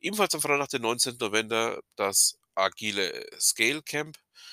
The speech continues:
Am zweiundzwanzigsten November, dem kommenden Montag, erfolgreich gründen. Ebenfalls am zweiundzwanzigsten November, Innovationen Made in Würzburg, zwanzig Jahre I G Z Würzburg.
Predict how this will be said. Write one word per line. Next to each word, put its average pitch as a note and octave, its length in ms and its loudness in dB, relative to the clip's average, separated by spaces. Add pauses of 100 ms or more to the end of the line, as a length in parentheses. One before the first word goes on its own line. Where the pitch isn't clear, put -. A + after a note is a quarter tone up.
(420)
Am D#3+ 340 6
zweiundzwanzigsten E3+ 920 6
November, C#3+ 460 -2
dem G2+ 340 -8
kommenden G2 400 -6
Montag, A2 540 -6
erfolgreich F2+ 520 -6
gründen. D3+ 520 -8 (840)
Ebenfalls D#3+ 340 -8
am C#3+ 100 -16
zweiundzwanzigsten B2+ 720 -6
November, A2+ 460 -10 (560)
Innovationen E3+ 720 -4
Made C3+ 200 -2
in A2+ 140 -12
Würzburg, B2+ 580 -6 (380)
zwanzig D3 460 2
Jahre A#2 260 2
I G#2 180 -8
G G2+ 140 -4
Z - 340 0
Würzburg. G2+ 600 -2